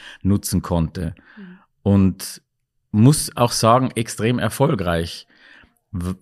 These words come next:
Speaker 1: und was nicht heißt, dass die klassische Schulmedizin, wie wir es lernen, nicht gut ist. Super, dass wir die haben.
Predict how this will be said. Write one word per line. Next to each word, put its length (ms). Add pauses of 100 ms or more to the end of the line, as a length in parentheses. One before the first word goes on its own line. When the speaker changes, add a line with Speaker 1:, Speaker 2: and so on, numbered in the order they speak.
(120)
Speaker 1:
und 220
was 180
nicht 240
heißt, 280
dass 120
die 300
klassische 520
Schulmedizin, 680
wie 140
wir 160
es 100
lernen, 300
nicht 160
gut 240
ist. 160
Super, 240
dass 180
wir 80
die 140
haben. 320